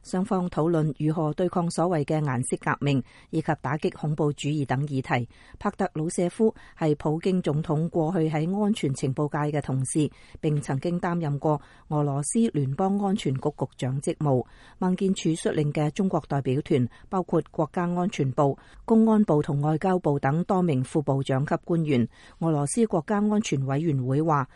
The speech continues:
俄中兩國將繼續喺安全領域加強合作。帕特魯舍夫同孟建柱會晤中，仲決定九月份將參加喺北京舉行嘅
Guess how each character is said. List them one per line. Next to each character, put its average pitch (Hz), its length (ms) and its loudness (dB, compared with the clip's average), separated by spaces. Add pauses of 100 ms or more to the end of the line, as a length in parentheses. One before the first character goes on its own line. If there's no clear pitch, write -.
(140)
俄 147 180 0
中 226 200 4
兩 147 220 2
國 156 180 2 (120)
將 220 260 2
繼 180 100 0
續 151 280 -2
喺 156 280 0
安 196 140 2
全 143 180 -2
領 139 300 0
域 131 160 0
加 151 180 0
強 123 220 -2
合 127 180 -4
作。 143 220 0 (320)
帕 202 140 -4
特 196 240 -2
魯 156 180 -2
舍 180 140 0
夫 220 220 0
同 170 160 0
孟 143 280 -2
建 151 180 0
柱 151 260 0
會 147 140 2
晤 143 220 0
中， 185 240 0 (260)
仲 156 200 -2
決 165 140 -2
定 147 260 0
九 139 160 0
月 170 160 0
份 143 240 0 (220)
將 180 260 0
參 175 220 -2
加 170 200 -2
喺 147 180 -2
北 175 140 -4
京 175 160 0
舉 151 180 0
行 143 180 -2
嘅 147 220 0